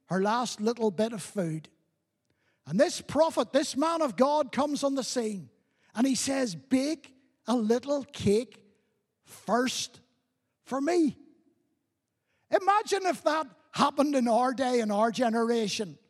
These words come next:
and some preacher, some evangelist did that. Can you imagine the newspaper headline?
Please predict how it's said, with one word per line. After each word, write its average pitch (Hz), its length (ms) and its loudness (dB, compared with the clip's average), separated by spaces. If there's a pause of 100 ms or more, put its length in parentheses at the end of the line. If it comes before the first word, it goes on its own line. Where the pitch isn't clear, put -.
(420)
and 269 160 2
some 311 320 0
preacher, 285 600 -2 (1160)
some 294 240 0
evangelist 269 720 2
did 240 240 0
that. 208 320 0 (220)
Can 359 140 2
you 427 180 4
imagine 294 460 0
the 254 100 2
newspaper 254 720 0
headline? 233 600 -2